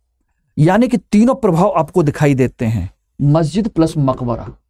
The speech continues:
यानी कि इस्लामी शैली, हिंदू शैली और जैन शैली तीनों इसमें शामिल हैं, ठीक है ना। इसमें देखा जाए तो हिंदू मंदिर में आपका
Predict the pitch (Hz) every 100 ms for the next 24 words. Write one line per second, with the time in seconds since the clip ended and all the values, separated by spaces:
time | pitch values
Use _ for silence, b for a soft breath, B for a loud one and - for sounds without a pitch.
0 | _ _ _ _ _ _ _ _ _ _
1 | _ _ _ _ _ - B B B 143
2 | 190 233 247 185 165 160 170 214 240 214
3 | 208 233 175 170 170 202 - 185 185 -
4 | 170 226 262 B B B 127 117 202 220
5 | 156 160 175 123 - _ _ - 214 247
6 | 254 190 - 151 214 b b - - 120
7 | 120 110 120 90 - _ _ _ _ _
8 | - 190 175 92 _ B B B B B
9 | 165 208 247 185 214 208 202 185 196 196
10 | 196 156 165 220 196 180 190 180 190 151
11 | 147 175 180 165